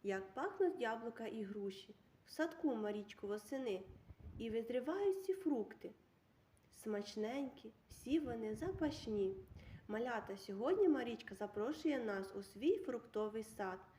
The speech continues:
щоб показати, який у неї врожай.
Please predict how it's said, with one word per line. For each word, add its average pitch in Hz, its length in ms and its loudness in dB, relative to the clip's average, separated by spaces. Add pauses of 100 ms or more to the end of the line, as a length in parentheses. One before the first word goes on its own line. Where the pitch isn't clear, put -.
(240)
щоб 233 220 -2
показати, 233 720 -2 (300)
який 392 360 4
у 320 120 4
неї 285 300 8
врожай. 240 480 0